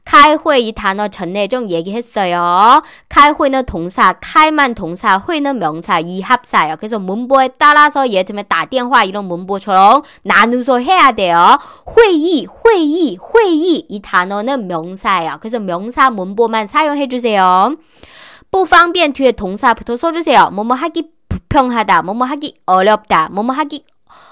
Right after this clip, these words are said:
괜찮다라고 이해할 수도 있어요. 不方便 뭐뭐예요.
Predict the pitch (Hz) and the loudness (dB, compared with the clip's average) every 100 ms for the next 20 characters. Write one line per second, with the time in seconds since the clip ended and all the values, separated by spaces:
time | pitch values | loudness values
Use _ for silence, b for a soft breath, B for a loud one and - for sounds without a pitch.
0 | b _ _ _ _ _ - 208 208 285 | b _ _ _ _ _ -6 -6 -4 -4
1 | 254 226 214 156 _ 190 185 180 175 202 | -4 -2 -2 -2 _ -2 -2 -2 -6 -6
2 | 226 240 240 170 - 175 170 180 269 B | -8 -8 -8 -8 -4 -2 0 0 0 B
3 | B B 247 233 220 214 240 202 156 156 | B B -8 0 2 2 -2 -2 -2 -8
4 | 156 156 139 113 113 | -12 -12 -12 -14 -16